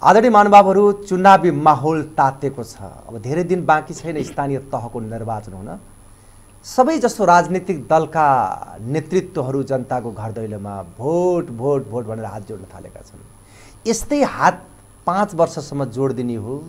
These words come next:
यस्तै हात जनतासँग माफी मागेर नेता तथा कार्यकर्ताले जोड्ने हो भने सायद यो देश समृद्धितर्फ जान्थ्यो होला।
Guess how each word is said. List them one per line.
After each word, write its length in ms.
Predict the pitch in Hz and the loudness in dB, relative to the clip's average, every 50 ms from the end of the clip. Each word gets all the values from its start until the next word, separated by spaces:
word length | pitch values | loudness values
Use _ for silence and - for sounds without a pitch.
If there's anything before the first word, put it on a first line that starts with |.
| - - | -16 -12
यस्तै 320 | - 143 - - - 202 | -12 -12 -12 -6 -2 -2
हात 320 | 175 - - 139 165 170 - - _ _ _ _ _ _ _ _ _ _ _ _ _ _ _ _ - - - - - | -2 0 0 -2 -2 -4 -4 -18 _ _ _ _ _ _ _ _ _ _ _ _ _ _ _ _ -20 -20 -20 -20 -8
जनतासँग 640 | - 165 175 175 175 196 196 180 185 - 180 170 156 165 160 147 127 104 104 107 123 | -2 0 0 2 6 4 4 4 4 -4 -4 0 2 4 4 4 2 0 -4 -6 -2
माफी 340 | 151 165 170 170 - 208 220 | 0 0 0 -2 -2 -6 -4
मागेर 360 | 180 165 151 147 131 139 135 135 127 110 101 - - - - - - _ _ - | -2 -2 -2 -2 -2 -2 -2 0 -2 -2 -4 -8 -18 -20 -20 -20 -20 _ _ -12
नेता 400 | 135 131 147 143 143 160 147 139 | -8 -6 -6 -4 0 0 0 0
तथा 300 | 139 135 117 - 127 123 | 0 -4 -10 -10 -10 -10
कार्यकर्ताले 760 | 117 - 120 117 117 110 - 104 - - 110 104 101 101 95 90 92 98 - - _ _ _ - - _ _ _ _ - | -8 -8 -8 -8 -8 -10 -12 -14 -14 -12 -12 -12 -10 -10 -12 -14 -16 -20 -20 -20 _ _ _ -20 -20 _ _ _ _ -18
जोड्ने 380 | 107 110 135 156 151 151 143 135 | -12 -8 -6 -4 -4 -2 -4 -4
हो 140 | 123 117 110 | -4 -6 -8
भने 240 | 92 95 95 117 156 190 - - - _ - _ - - _ _ _ _ _ - - | -10 -10 -12 -12 -14 -14 -16 -20 -20 _ -20 _ -20 -20 _ _ _ _ _ -20 -20
सायद 360 | - - 143 143 175 190 143 | -14 -10 -4 -2 -2 -2 -2
यो 80 | 139 127 101 98 104 | -4 -6 -8 -6 -8
देश 160 | 139 156 143 - - - | -8 -8 -8 -10 -16 -10
समृद्धितर्फ 680 | - 131 135 127 123 113 107 117 107 - 113 104 - 117 | -8 -8 -6 -6 -8 -10 -10 -12 -12 -12 -12 -12 -12 -14
जान्थ्यो 440 | 104 98 107 104 98 95 - 107 98 | -14 -14 -14 -14 -14 -16 -16 -18 -16
होला। 200 | 92 98 - | -16 -18 -20